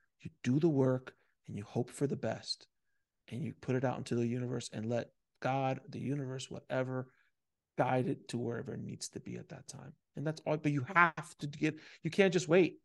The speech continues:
for someone to knock on your door and go, "Oh, here, here's some money.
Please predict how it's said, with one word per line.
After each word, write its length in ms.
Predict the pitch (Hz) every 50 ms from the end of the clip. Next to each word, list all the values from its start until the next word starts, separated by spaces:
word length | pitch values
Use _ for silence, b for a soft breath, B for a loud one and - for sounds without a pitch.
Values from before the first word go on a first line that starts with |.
| _ _ _ _ _
for 140 | - - 143
someone 280 | 123 - 170 160 160 139
to 80 | 170
knock 220 | 151 147 139 - 147
on 100 | 131 127
your 80 | 131
door 260 | 117 165 180 175 156 139
and 120 | 131 123
go, 200 | 127 127 123 117 b b b b b b b
"Oh, 140 | 190 196 180
here, 340 | 196 214 208 170 127 117 -
here's 180 | 165 170 160
some 140 | - 185 175
money. 360 | 165 156 151 151 156 151 151